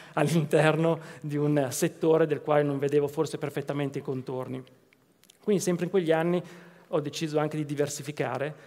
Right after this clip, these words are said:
di provare a darmi comunque una seconda chance, un futuro nel caso in cui l'attività di venture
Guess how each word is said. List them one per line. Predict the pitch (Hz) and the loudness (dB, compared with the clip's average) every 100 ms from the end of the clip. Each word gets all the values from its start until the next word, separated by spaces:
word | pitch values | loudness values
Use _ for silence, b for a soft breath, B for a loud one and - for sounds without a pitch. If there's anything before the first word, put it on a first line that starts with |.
| B B | B B
di | - | -12
provare | 147 147 156 | -4 2 4
a | 151 | 4
darmi | 143 143 147 143 135 - B B | 2 0 0 -2 -4 -10 B B
comunque | - 156 180 165 | -4 0 0 0
una | 143 | -4
seconda | 135 135 165 147 | -6 -6 -2 -2
chance, | 127 - 151 139 | -4 -4 -4 -4
un | 143 | -8
futuro | - 139 165 | -12 -8 -4
nel | 147 | -2
caso | 147 131 | -2 -4
in | 139 | -6
cui | 135 | -4
l'attività | 143 135 139 135 | -6 -6 -10 -4
di | 143 | -4
venture | 139 143 143 143 143 | 0 0 0 -4 -8